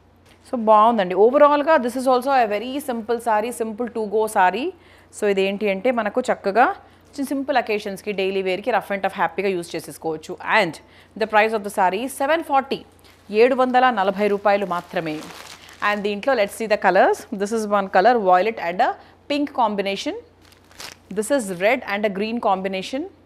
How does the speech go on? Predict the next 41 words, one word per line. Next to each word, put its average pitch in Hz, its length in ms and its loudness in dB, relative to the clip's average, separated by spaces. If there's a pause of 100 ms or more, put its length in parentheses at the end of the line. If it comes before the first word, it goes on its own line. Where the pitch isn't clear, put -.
(440)
This 220 180 -6
is 277 80 0 (180)
black 214 480 2
and 202 140 -4
a - 80 -4
maroon. 190 220 -2 (100)
సూపర్ 269 380 0
ఉందండి. 196 340 -2
ఈ 220 120 -8
కలర్ 214 240 0
అయితే 196 160 -2 (200)
చాలా 202 260 -4 (100)
చాలా 214 180 0 (100)
హైలైట్. 185 400 0
నాకు 185 180 -2
తెలిసి 208 260 -4
కలర్స్ 196 300 2
అన్నిట్లో 220 400 -4
కూడా 226 140 2 (400)
this 208 160 -8
is 214 60 -8 (140)
very 233 220 -2 (100)
nice. 151 240 -8 (840)
This 233 180 -4
is 269 60 0 (100)
one 220 100 2 (100)
combination, 190 580 0 (500)
pink 269 180 0 (120)
and 202 140 -2
a 170 80 -6
blue 220 220 -2
combination. 180 500 -4 (1300)
This 220 180 -4
is 247 60 -2 (120)
grey 226 160 4 (100)
and 202 140 -4
a 190 120 -20
pink 240 140 0 (100)
combination. 180 500 -4 (880)
This 226 180 0
is 294 80 -2